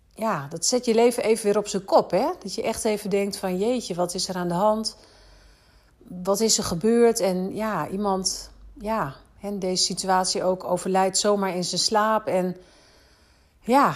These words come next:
dat zijn echt heftige dingen die dan voorbij komen. Daarnaast had ik natuurlijk dan ook te maken met degene die achterbleef. En, ehm,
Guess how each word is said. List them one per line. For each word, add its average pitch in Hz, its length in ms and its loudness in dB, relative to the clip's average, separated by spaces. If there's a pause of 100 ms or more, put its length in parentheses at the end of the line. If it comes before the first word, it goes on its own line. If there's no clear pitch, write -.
dat 196 120 -4
zijn 240 160 0
echt - 220 -2
heftige 254 420 0
dingen 214 280 2
die 156 100 -2
dan 151 280 0
voorbij 147 440 -2
komen. 139 520 -6 (1500)
Daarnaast 226 480 2
had 220 120 0
ik 220 80 -2
natuurlijk 208 460 0
dan 175 280 4
ook 165 180 -2
te 185 100 -6
maken 165 300 0
met 170 120 -2
degene 165 360 -6
die 190 180 0
achterbleef. 151 680 -2
En, 156 380 -12
ehm, 151 320 -8